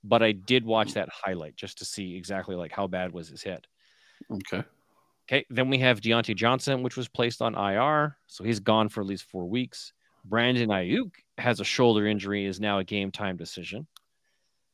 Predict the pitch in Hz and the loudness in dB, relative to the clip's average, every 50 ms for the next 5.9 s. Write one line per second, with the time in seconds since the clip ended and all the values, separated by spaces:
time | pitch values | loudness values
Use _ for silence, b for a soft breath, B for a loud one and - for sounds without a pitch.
0 | _ _ _ b b b b b b b b b b b b b b b b b | _ _ _ b b b b b b b b b b b b b b b b b
1 | _ 117 107 104 104 104 104 104 101 107 120 127 127 120 123 123 - - 127 120 | _ -2 0 2 2 2 0 0 0 2 4 4 4 2 0 -4 -4 -2 -2 -2
2 | 113 117 117 117 110 92 87 113 104 98 90 92 139 147 151 156 160 151 - 151 | 0 2 2 2 2 0 -2 -2 -2 -2 0 2 2 4 4 2 2 0 0 0
3 | 139 127 135 143 143 139 139 131 - - 139 139 135 131 120 117 135 123 - - | 0 0 -2 -2 0 0 0 0 0 -2 -2 -2 -2 -2 -2 -2 -2 -2 -2 -2
4 | 127 120 123 120 104 110 113 120 117 123 113 113 113 98 110 110 110 113 113 113 | 0 0 0 0 0 -2 0 0 2 2 2 0 0 2 4 4 6 4 4 2
5 | - 120 117 107 104 107 113 117 117 107 - - - 127 151 175 190 165 | 0 -4 -4 -2 0 0 2 2 0 -2 -4 -6 -8 -6 -6 -6 -6 -8